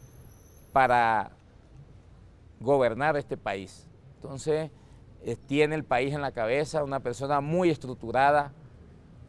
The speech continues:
muy estudiosa, muy dedicada a hacerle seguimiento a cada uno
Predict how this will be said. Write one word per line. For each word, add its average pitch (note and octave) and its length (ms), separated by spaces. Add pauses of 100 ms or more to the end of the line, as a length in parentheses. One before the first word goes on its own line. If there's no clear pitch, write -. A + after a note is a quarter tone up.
muy E3+ 300
estudiosa, D3 800 (560)
muy D#3+ 260
dedicada C#3+ 840 (120)
a B2+ 140
hacerle C3+ 320
seguimiento C3 840
a B2 60
cada C3+ 380
uno D3 400